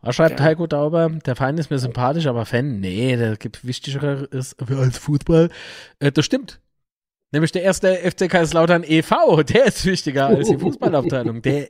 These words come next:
Speaker 2: <laughs>
Speaker 1: steht bei uns über allem. Auf jeden Fall. Ähm, habe ich noch irgendwas überlesen? Wahrscheinlich schon. Oh Gott, ist das viel.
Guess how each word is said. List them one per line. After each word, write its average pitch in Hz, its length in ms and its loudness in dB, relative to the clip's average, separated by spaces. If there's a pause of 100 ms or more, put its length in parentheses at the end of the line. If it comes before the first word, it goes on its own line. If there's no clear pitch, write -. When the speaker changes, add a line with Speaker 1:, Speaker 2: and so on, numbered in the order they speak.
Speaker 2:
<laughs> 185 80 2
Speaker 1:
steht 147 320 0
bei 127 220 2
uns 143 320 -2
über 123 400 -4
allem. 175 320 0 (960)
Auf 113 160 -4
jeden 110 200 2
Fall. 151 300 2 (2500)
Ähm, 104 920 0 (1700)
habe 110 120 -6
ich 95 100 -2
noch 98 120 -2
irgendwas 123 340 0
überlesen? 107 480 0
Wahrscheinlich 110 380 0
schon. 127 180 0
Oh 101 120 -4 (100)
Gott, 92 320 -4
ist - 160 -8
das 87 120 -8
viel. 95 260 -6